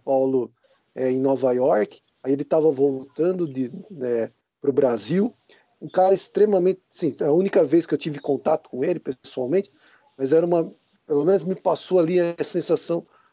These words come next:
de uma pessoa extremamente agradável, sabe, de bem com a vida, bem-humorado,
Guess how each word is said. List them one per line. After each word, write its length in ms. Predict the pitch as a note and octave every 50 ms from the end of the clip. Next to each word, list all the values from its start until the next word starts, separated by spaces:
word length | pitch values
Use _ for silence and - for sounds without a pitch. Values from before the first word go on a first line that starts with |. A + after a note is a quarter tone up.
| _ _ -
de 60 | D3
uma 120 | D#3+ D#3+
pessoa 480 | D#3+ - E3 D#3 - - F3 E3 E3+ F3+
extremamente 880 | F3 D3 - - - E3+ G#3 G#3 G3 F3 F3 F3+ F3 - - E3 D3 - _ _ _ _ _ -
agradável, 920 | E3+ D#3 D3 D#3 D#3 E3+ D#3+ C#3+ A#2 A2+ C3+ D3 D3+ D#3 D3 A#2 A#2 A2+
sabe, 260 | G#2+ - D3+ C#3+ C3
de 140 | B2+ C3+ D3
bem 200 | A#2+ C3 D#3 E3+
com 160 | F3 - G#3+
a 60 | B2+ A2+
vida, 560 | G2+ G#2 B2 C#3+ D#3+ E3 D#3+ D3+ - B2 A#2+
bem-humorado, 920 | A#2 C#3+ E3 F3 D#3+ D#3 D3 B2+ A2+ A2+ B2 C3+ C#3+ D3 C#3+ C#3 C3 A2+